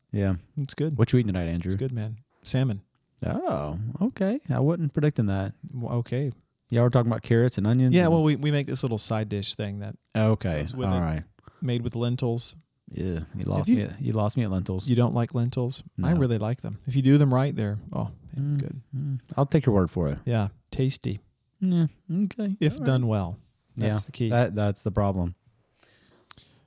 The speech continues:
Speaker 2: I say we dive in, man.
Speaker 1: Let's go.
Speaker 2: Let's just dive in. I'll start with, since mine is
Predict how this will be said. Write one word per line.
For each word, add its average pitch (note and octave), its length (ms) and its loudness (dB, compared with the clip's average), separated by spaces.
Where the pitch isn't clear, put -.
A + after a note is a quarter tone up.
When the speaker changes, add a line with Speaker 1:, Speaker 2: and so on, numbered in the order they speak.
Speaker 2:
I C#3 80 4
say D#4+ 120 4
we D4 120 6
dive D#3 240 8
in, B2 180 2
man. G2+ 240 -6
Speaker 1:
Let's C3 140 -6
go. D#3 140 6
Speaker 2:
Let's D3+ 120 4
just C3 160 -2
dive A2 240 -2
in. G#2 200 -4
I'll D#3+ 140 6
start - 180 4
with, C#3 160 6
since D3 260 2
mine D3 260 4
is A#2 360 0